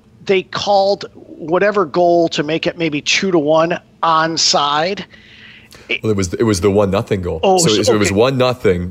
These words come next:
Speaker 1: Okay.
Speaker 2: and then they,
Speaker 1: So
Speaker 2: yep,
Speaker 1: they
Speaker 2: and
Speaker 1: called
Speaker 2: then
Speaker 1: it onside, and I think in soccer, the way it all goes is depends upon, it's very subjective as far as when the official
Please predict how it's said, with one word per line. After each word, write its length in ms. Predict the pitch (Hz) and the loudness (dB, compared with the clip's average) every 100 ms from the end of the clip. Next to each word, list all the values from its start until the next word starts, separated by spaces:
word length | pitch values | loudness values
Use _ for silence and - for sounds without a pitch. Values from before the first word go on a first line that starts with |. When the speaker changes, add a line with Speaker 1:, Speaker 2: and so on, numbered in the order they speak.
| - | -4
Speaker 1:
Okay. 120 | 95 | -2
Speaker 2:
and 80 | 95 | 0
then 140 | 92 | 0
they, 380 | 90 90 87 87 | 0 0 -2 -6
Speaker 1:
So 220 | - 233 | -4 -2
Speaker 2:
yep, 120 | 202 | 0
Speaker 1:
they 60 | 240 | 0
Speaker 2:
and 80 | 226 | 0
Speaker 1:
called 380 | - 247 285 285 | -2 0 0 2
Speaker 2:
then 120 | 269 | 0
Speaker 1:
it 80 | - | -2
onside, 1160 | - 220 214 196 - - 214 214 180 147 143 - - _ _ | -4 0 0 0 -4 -2 0 2 2 2 -2 -6 -14 _ _
and 240 | 240 220 202 | -2 -2 0
I 140 | 208 | -2
think 480 | 214 - 320 403 - | -4 -2 -4 -2 -6
in 160 | 220 175 | -6 -4
soccer, 600 | - 233 254 254 196 170 | -2 0 2 0 0 0
the 100 | 160 | 0
way 220 | 165 202 | 2 2
it 80 | 190 | 4
all 220 | 180 170 | 4 2
goes 340 | 151 220 262 - | 2 2 2 2
is 200 | 175 - - - _ | 2 0 -6 -20 _
depends 500 | 208 - 233 311 269 | -4 0 0 0 0
upon, 460 | 240 - 196 180 165 | -4 -2 0 0 -2
it's 160 | 196 135 | -4 0
very 320 | 202 254 285 | 0 2 0
subjective 1300 | - - 240 254 262 - 165 135 - 131 110 110 - - - - - - | 0 0 2 0 0 -2 -2 -2 -6 -10 -10 -12 -18 -20 -20 -20 -14 -4
as 260 | 185 180 - | 0 0 -2
far 380 | - 208 202 | -2 0 2
as 120 | 190 156 | 0 -2
when 340 | 170 220 226 | -2 -2 -2
the 240 | 208 185 - - _ _ | -4 -4 -6 -18 _ _
official 760 | 170 - 269 - 254 196 170 | -4 -2 -4 -2 0 0 -2